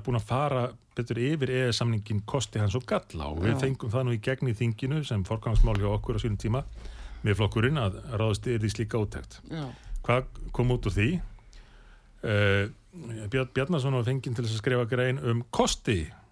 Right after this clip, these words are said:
Speaker 2: Já.
Speaker 1: E E S-samningsins
Speaker 2: Já.
Speaker 1: og síðan hefur hann verið alveg eldheitur í því.
Speaker 2: Já,
Speaker 1: Ek-,
Speaker 2: já.
Speaker 1: ekkert um, eh, gallana. En, eh,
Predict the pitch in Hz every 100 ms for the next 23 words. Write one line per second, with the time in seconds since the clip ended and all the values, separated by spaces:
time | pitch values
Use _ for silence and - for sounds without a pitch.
0 | _ - 151 143 123 127 117 110 98 101
1 | 90 80 82 78 - 113 98 104 98 110
2 | 104 98 98 98 101 101 113 104 - -
3 | - - - - - - 196 170 170 160
4 | 147 165 - 135 143 156 - _ - 214
5 | 196 190 185 190 - 80 69 - - -
6 | - _ _ - - - - 113 107 104
7 | - - - - - 175